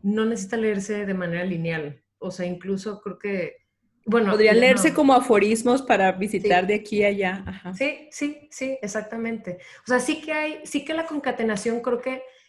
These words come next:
Speaker 1: lo que hace es construir como ecos poéticos y que entonces le van dando vuelta y hacen las cosas cada vez más significativas, pero también las frases en sí mismas valen mucho la pena, ¿no? Y, y creo que par-, una lectura desordenada no le resta, al contrario.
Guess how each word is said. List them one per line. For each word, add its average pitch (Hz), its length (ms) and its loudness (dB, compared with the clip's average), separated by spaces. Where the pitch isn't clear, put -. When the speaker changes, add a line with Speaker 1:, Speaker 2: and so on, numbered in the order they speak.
Speaker 1:
lo 220 200 -2
que 220 120 -2
hace 220 300 -2
es 233 200 -8
construir 220 520 -2
como 220 240 -2
ecos 214 320 -6
poéticos 220 880 -6
y 202 80 -6
que 208 80 -2
entonces 196 320 -4
le 208 140 -4
van 196 180 0
dando 202 280 -2
vuelta 190 460 -4
y 185 120 -6
hacen 202 260 -6
las 190 180 -6
cosas 190 440 -8
cada 190 180 -2
vez 196 160 -2
más 196 220 0
significativas, 196 880 -6
pero 214 200 2
también 208 300 -2
las 220 160 -4
frases 208 320 -8
en 202 140 -4
sí 202 120 -4
mismas 190 800 -2
valen 185 300 -2
mucho 202 280 -4
la 170 180 -6
pena, 170 260 -6
¿no? 185 220 -10
Y, 180 280 -4
y 170 140 -8
creo 190 180 -4
que 190 120 -6
par-, 190 260 -4
una 208 200 0
lectura 220 380 -2
desordenada 185 760 -2
no 185 160 0
le 180 120 -6
resta, 175 460 -8
al 156 120 -18
contrario. 160 600 -12